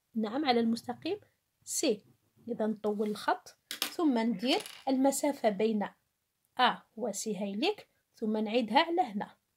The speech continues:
باش دير لي قوس، ثم تقاطع الخط هذا مع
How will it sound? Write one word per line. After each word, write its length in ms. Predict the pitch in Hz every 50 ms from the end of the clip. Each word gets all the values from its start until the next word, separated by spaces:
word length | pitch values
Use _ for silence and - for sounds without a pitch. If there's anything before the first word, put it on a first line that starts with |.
| _ _ -
باش 200 | - - - 220
دير 240 | 202 - 233 240 226
لي 220 | 233 285 339 - -
قوس، 400 | - 415 247 214 - - - - _ _ _ - - - - _ _ -
ثم 260 | - 359 370 330 269
تقاطع 640 | 254 - 277 277 - - 480 508 - - 320 - 240
الخط 360 | - - - 320 320 - -
هذا 380 | 208 240 226 196 185 185 - - - _ _ _ _ -
مع 380 | 240 254 262 226 214 202 180